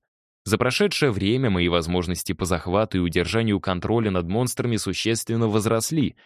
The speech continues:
поэтому не стал мелочиться и подчинил себе всю стаю численностью двадцать особей. Свободные мобы стаи будут двигаться неподалёку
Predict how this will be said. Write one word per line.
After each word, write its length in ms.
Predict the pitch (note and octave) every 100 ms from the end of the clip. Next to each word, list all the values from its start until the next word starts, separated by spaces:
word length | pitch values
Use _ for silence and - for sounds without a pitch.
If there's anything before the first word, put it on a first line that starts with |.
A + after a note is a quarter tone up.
| _ _ _
поэтому 360 | F3 G3 F3+ E3+
не 120 | D3
стал 240 | - F#3
мелочиться 640 | D#3 C3 B2 - E3 -
и 40 | C3+
подчинил 560 | A#2 A#2+ - B2+ D#3
себе 300 | B2+ A#2+ B2+
всю 260 | - D3+ C#3+
стаю 500 | - - A2+ B2+ G#2+
численностью 760 | - G2+ G#2+ G#2+ G2+ F#2+ - F2+
двадцать 540 | D#2 F2 - F2+ -
особей. 440 | G#2+ - D#2+ C#2 _ _ _ _ _
Свободные 540 | - F#2+ D3+ F#3+ F3+
мобы 300 | E3+ G3 F3+
стаи 380 | - - C#3 D#3
будут 320 | G2+ B2 G#2+
двигаться 440 | F2 G#2+ A2 - G#2+
неподалёку 680 | G2+ G#2 A2 D#3 B2+ -